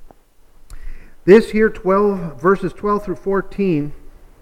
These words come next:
is speaking about our complete growth in Christ. <laughs> What do you, well, if you got the fruit of the Spirit in you,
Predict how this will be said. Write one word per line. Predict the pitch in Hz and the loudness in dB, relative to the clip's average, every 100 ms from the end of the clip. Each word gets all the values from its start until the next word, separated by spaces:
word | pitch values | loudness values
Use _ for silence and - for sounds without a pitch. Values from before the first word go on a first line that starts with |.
| - - - - - - - - | -20 -20 -20 -20 -20 -20 -20 2
is | 185 185 | 4 4
speaking | - 240 233 214 | 0 -2 -2 -2
about | 185 170 170 185 | -2 2 0 0
our | 147 160 165 | -2 -2 -2
complete | - 175 165 - 208 202 - | -4 -8 -8 -4 -4 -4 -6
growth | 170 185 - | -2 -2 -4
in | 180 160 | -8 -8
Christ. | - 160 107 101 - - | -8 -8 -10 -12 -18 -20
<laughs> | - - - - - - - - - - - - _ - - - | -20 -20 -20 -20 -20 -20 -20 -20 -20 -20 -20 -20 _ -20 -14 -10
What | 165 156 160 156 165 | -4 -4 -4 -4 0
do | |
you, | 185 - 196 | -2 -2 -10
well, | - 196 | -4 -4
if | 196 - | -4 -8
you | |
got | 220 294 | -8 -6
the | 202 | -6
fruit | - 220 214 | -8 -6 -6
of | |
the | 175 | -6
Spirit | - 185 180 220 | -10 -6 -6 -4
in | 226 | -4
you, | 220 240 | -4 -4